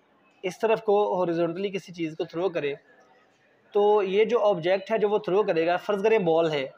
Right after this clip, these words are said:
अगर उसने इस तरह थ्रो किया है तो वो ball इस तरह horizontally move नहीं करेगी, बल्कि gravity की वजह से ये ball यहाँ ऐसे move करते हुए ground पे आके गिरेगी। तो मैं यहाँ सा-, यहाँ साथ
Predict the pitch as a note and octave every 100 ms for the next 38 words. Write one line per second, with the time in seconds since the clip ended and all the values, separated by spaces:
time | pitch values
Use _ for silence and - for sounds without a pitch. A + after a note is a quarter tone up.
0 | _ - F#3 G3+ G3 G#3 F#3+ A3 A3 F#3+
1 | F#3+ F#3 F#3+ G3 G#3 G3+ D#3 D#3+ D#3+ E3+
2 | - F#3 F3 E3+ D#3 D#3+ D#3 F#3 F3 D#3+
3 | E3 E3 D#3 F#3 F3 D3+ C#3+ C3 - _
4 | _ _ _ _ - G3+ G3 A3 A3 -
5 | - - _ _ _ _ _ D#3+ F3+ E3+
6 | F3+ A#3 A3 G3 F3 F3 F#3+ G3 E3+ D#3
7 | E3+ E3+ F3 D#3+ D#3 E3 D#3+ D#3 D3 D#3+
8 | D3+ D#3 G3 - _ _ _ _ _ _
9 | E3+ D#3 F3+ F3 F3+ F3 D#3 C#3+ D#3 C#3
10 | C3 B2+ C3 _ _ _ _ _ _ _
11 | _ _ - - - - G3 G3+ G#3+ G#3+
12 | F#3 F#3 - F3 F3+ G#3 F3 F3 F#3 -